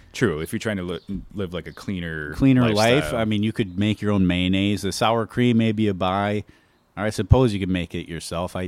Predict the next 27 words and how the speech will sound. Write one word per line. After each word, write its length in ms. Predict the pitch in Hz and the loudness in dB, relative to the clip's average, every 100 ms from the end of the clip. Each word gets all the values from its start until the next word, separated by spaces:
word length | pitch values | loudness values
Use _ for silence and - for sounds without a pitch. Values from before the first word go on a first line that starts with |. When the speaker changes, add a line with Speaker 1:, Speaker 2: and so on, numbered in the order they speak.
| 85 | -4
Speaker 2:
that 220 | 101 131 | -4 -2
one, 160 | 113 104 | -4 -6
I've, 240 | 92 - _ _ _ _ - | -8 -14 _ _ _ _ -6
I 100 | 117 | 4
don't 100 | 147 | 6
Speaker 1:
And 60 | 175 | 8
Speaker 2:
like 140 | 156 | 6
sour 300 | - 135 127 | 6 6 6
cream, 400 | 120 120 131 151 | 2 0 0 0
so 260 | - 101 87 | -2 -4 -4
I 180 | 67 98 | -6 -8
couldn't 240 | 113 95 | -6 -6
tell 140 | 92 | -6
you 120 | 87 82 | -4 -4
how, 220 | 80 78 | -8 -10
how 140 | 80 80 | -12 -12
it's 100 | - | -8
Speaker 1:
and, 80 | 80 | -8
Speaker 2:
made. 220 | 76 - _ | -10 -16 _
Speaker 1:
and 120 | - 117 | -6 -4
there's 100 | 110 | -2
a 60 | |
lot 100 | 110 | -2
of 60 | 107 | -2
people 240 | 120 113 | -4 -4
who 220 | 98 98 85 | -4 -4 -6
are, 400 | 87 107 107 87 | -6 -6 -6 -8